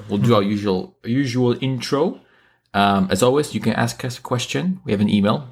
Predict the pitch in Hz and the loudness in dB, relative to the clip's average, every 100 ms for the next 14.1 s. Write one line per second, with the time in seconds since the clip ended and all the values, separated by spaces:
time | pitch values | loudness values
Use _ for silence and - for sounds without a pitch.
0 | - 98 - 104 92 - - 101 101 - | -6 -6 0 2 2 -2 -4 -2 -2 -4
1 | - - - 101 101 92 - - 107 87 | -10 -14 -4 0 0 -2 -14 -2 0 0
2 | - 98 95 95 90 - - - 92 98 | 0 -2 0 -4 -4 -6 -10 -6 -6 -2
3 | 92 78 - _ - - 120 185 190 _ | -2 -2 -8 _ -18 -4 -2 -2 -6 _
4 | _ _ _ - 82 - - - 95 107 | _ _ _ -6 -4 -4 -10 -4 2 4
5 | 98 101 95 95 104 98 92 98 107 123 | 4 2 2 4 4 2 2 2 2 0
6 | 123 98 87 92 - _ _ - 98 95 | 0 2 2 0 -10 _ _ -4 -2 -2
7 | - 104 95 - 98 113 - 160 196 311 | -2 0 -2 0 2 2 2 0 0 -2
8 | - - _ _ _ _ _ 85 85 82 | -14 -20 _ _ _ _ _ -2 0 -2
9 | - - _ _ - - 156 147 151 139 | -4 -12 _ _ -16 0 2 2 2 0
10 | 147 139 139 _ - 143 131 131 127 131 | -2 -4 -10 _ -4 -2 0 2 2 0
11 | - _ _ _ - 117 - 139 123 127 | -12 _ _ _ -4 -2 0 0 0 -2
12 | 123 127 127 127 123 120 120 120 - 98 | -2 -2 0 0 0 2 2 -2 -6 0
13 | 123 120 117 - 160 190 202 170 117 - | 2 2 -2 -10 -2 2 4 4 2 -2